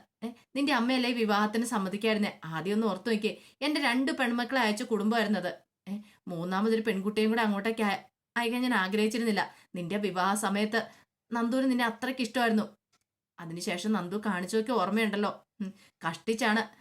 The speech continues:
അന്ന് അവളുടെ ജീവൻ രക്ഷിക്കാനായിട്ട് പറ്റിയത്, അല്ലായിരുന്നെങ്കിലോ എന്തായിരുന്നു സംഭവിക്കുന്നേ? നിനക്ക് ചിന്തിക്കാൻ പറ്റുന്നുണ്ടോ?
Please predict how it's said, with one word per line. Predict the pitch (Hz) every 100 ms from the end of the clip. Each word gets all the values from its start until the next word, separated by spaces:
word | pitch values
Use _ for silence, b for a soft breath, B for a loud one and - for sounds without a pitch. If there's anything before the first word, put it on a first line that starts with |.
| B
അന്ന് | - 214
അവളുടെ | 196 208
ജീവൻ | 214 202 196 220
രക്ഷിക്കാനായിട്ട് | 214 - 214 214 214
പറ്റിയത്, | 220 180 208 202 - 156
അല്ലായിരുന്നെങ്കിലോ | 175 175 185 208 208 220 - -
എന്തായിരുന്നു | 330 294 233 240
സംഭവിക്കുന്നേ? | 262 190 208 214 233 - - _ _ _ _ _ _ _
നിനക്ക് | 175 165 214
ചിന്തിക്കാൻ | 214 185 214 233
പറ്റുന്നുണ്ടോ? | 208 226 220